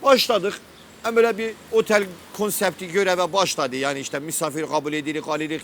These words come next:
ise insanlar girir, klimaları test edilir, dolapları test edilir falan. Böyle bir indirimli günler başladı. İndirimli günler başlayınca bu kavatlar da işte oranın yörenin <laughs> milleti de şeydir. Böyle bedavayı severler yani.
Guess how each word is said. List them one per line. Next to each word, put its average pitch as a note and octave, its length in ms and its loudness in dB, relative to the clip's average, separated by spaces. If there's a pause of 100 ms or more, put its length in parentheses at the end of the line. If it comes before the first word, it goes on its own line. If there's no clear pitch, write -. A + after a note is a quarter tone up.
(140)
ise D#3 300 -8
insanlar D3+ 400 -8
girir, D3+ 260 -6 (360)
klimaları E3 540 -2
test D#3 300 -4
edilir, D#3+ 340 -8
dolapları F3 460 -6
test E3 260 -6
edilir F3 200 -8
falan. A3+ 360 -8
Böyle G#3+ 200 -4
bir A3 60 -10
indirimli A3 480 -8
günler G#3 320 -4
başladı. G3+ 380 -2 (1120)
İndirimli A#3 340 -2
günler A#3+ 320 -2
başlayınca A#3+ 640 0 (720)
bu F3+ 80 -6
kavatlar A3+ 540 2
da G3+ 100 4
işte F3+ 180 -4
oranın G3 260 0
yörenin G3 420 0 (220)
<laughs> A#2+ 200 -16
milleti G#3 360 -2
de F#3+ 120 2
şeydir. D#3 380 0 (520)
Böyle D3 240 2
bedavayı D#3 440 2
severler D3+ 520 0
yani. F#2+ 220 -12